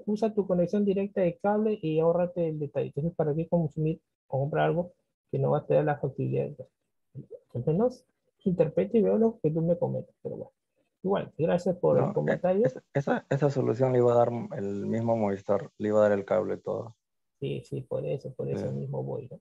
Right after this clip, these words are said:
Speaker 1: Por ahí, que el comentario que esto, por, por si acaso, nos sirve bastante a todos. Por ahí uno que otro dice, "Profesor, yo lo uso", y pues genial,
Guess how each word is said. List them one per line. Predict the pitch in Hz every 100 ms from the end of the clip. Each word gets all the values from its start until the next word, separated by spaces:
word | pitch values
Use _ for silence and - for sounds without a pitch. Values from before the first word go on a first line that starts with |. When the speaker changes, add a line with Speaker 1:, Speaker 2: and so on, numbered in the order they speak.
| _ _ _ _
Speaker 1:
Por | - 147
ahí, | 156 160
que | 151
el | 147
comentario | 151 151 151 175 185
que | 180
esto, | 180 - 226 233 - _
por, | 165 156 - _ _
por | 156
si | 160
acaso, | 151 151 135 139
nos | 139 165 -
sirve | 226 269
bastante | 254 175 - 190 202 220
a | 196 175
todos. | 160 151 202 214 _ _ _ _ _
Por | 170 175
ahí | 208
uno | 240 247
que | 220
otro | 214
dice, | 214 214
"Profesor, | 180 170 208
yo | 208
lo | 247
uso", | 262 302
y |
pues | 269 147 156
genial, | 156 135